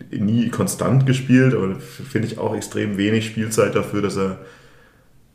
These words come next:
ja, wirklich viel Genie aufgeblitzt hat, wenn er mal irgendwie gut war. Und das, das fehlt mir auch irgendwie, dass da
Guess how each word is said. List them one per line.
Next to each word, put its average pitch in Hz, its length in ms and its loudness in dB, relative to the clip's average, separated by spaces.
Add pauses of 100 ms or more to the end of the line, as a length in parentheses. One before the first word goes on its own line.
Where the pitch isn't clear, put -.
(140)
ja, - 180 -10
wirklich - 440 -6 (520)
viel - 280 6
Genie 113 300 6
aufgeblitzt 101 640 4
hat, - 400 0 (240)
wenn 104 140 4
er 104 80 4
mal 92 260 4
irgendwie 92 220 0
gut 110 260 -2
war. 117 460 2 (1080)
Und 98 120 -2 (520)
das, - 240 -6
das - 200 -8
fehlt 113 300 2
mir 78 120 2
auch 180 180 4
irgendwie, 85 540 0
dass 85 160 -8
da 80 320 -6